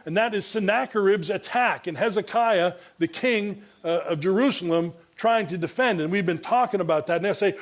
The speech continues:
"Well, this refers to Yahweh's rescue of Judah under Hezekiah. The one from the east is that great Assyrian king, Sennacherib.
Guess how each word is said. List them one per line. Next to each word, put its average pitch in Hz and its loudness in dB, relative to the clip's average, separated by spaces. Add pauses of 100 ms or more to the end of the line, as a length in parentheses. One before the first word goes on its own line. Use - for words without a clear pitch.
(120)
"Well, 196 2
this 269 2
refers 240 2
to 202 -2 (180)
Yahweh's 220 2
rescue 208 2
of 151 -2
Judah 180 2 (360)
under 202 0
Hezekiah. 202 2 (920)
The 196 2
one 247 4
from 220 -4
the 185 0
east 254 2
is 196 -4
that 185 0
great 220 0
Assyrian 233 0
king, 233 -2 (120)
Sennacherib. 196 0